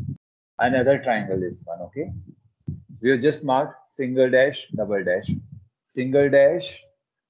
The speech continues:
double dash. And this angle we already proved. Angle C A D, angle C A D equal to angle B A E. We already proved.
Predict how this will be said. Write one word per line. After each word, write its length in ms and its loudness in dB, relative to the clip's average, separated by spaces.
double 300 0
dash. 320 -2
And 300 0
this 200 4
angle 280 4
we 100 6
already 340 2
proved. 400 -4
Angle 220 2
C 280 0
A 80 2
D, 260 2
angle 400 -2
C 300 -2
A 120 2
D 120 2
equal 260 0
to 100 -2
angle 360 0
B 240 0
A 40 2
E. 220 2
We 100 0
already 400 4
proved. 340 -2